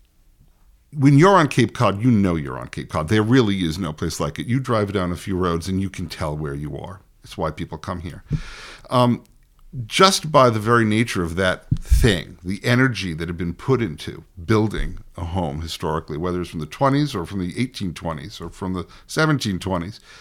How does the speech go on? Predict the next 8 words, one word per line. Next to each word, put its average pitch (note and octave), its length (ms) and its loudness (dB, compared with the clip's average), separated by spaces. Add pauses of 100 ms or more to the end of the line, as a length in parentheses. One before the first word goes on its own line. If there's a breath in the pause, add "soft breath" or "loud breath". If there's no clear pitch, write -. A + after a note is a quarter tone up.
(800 loud breath)
to D3 120 -2
leave D#3+ 340 0
that C#3+ 200 4
intact, G#2+ 800 -6
to - 80 -4
work B2+ 340 2
within A2+ 440 2
that, - 300 -8